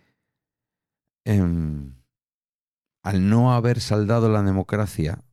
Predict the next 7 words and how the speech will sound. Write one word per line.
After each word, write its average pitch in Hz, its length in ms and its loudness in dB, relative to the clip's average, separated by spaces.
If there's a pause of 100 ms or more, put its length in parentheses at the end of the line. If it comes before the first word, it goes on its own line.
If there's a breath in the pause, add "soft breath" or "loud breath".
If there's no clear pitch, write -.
(280)
la 82 220 -2
deuda 80 520 0
con 78 220 -4
la 71 80 -4
historia, 85 640 -2 (1300)
ese 110 240 -2
vacío 110 580 0